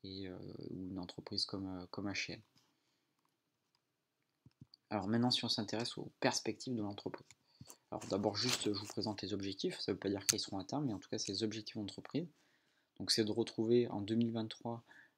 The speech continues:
euh, des ventes qui ont progressé de plus de dix pour cent par rapport à l'année de, de référence qui sera deux mille dix-neuf, avec une marge d'E B I T à plus de dix pour cent et donc un leverage, euh, qui sera fortement diminué en dessous de deux, hein.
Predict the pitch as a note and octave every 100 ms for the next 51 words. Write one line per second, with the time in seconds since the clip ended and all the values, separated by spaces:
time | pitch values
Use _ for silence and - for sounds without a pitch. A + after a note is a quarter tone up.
0 | - - F#2+ F#2 F#2 F#2 G2+ - - -
1 | - - - - - - - G2 G#2+ G#2+
2 | - G2+ G2 G2 F#2+ - G2+ - G#2+ -
3 | G#2 G2+ A2 G#2+ - A#2+ A2 G2 F#2+ G#2+
4 | G2+ G2+ G#2 G2+ G2+ G#2 F#2+ F#2 F2+ F2+
5 | F#2+ - G#2 - - F#2+ F#2 G2+ G2+ G2
6 | G2+ C3 F3+ - - - - - F#2+ G2+
7 | - G#2 G2+ G2+ G#2+ - A2 G#2 G#2 A2+
8 | A2+ - G2 F#2 - G#2 G2+ G#2 - -
9 | - E3+ - _ _ - - _ F#2+ G2+
10 | F#2+ F#2+ G#2+ F#2+ F#2 F2+ F2+ G2 F#2+ G2
11 | G2 G#2 F#2+ F2+ F2+ _ _ _ _ -
12 | - - F#2+ F2+ - - G2+ F#2+ F#2+ G2
13 | A2 - - G2+ F2+ A2 - _ _ -
14 | A#2+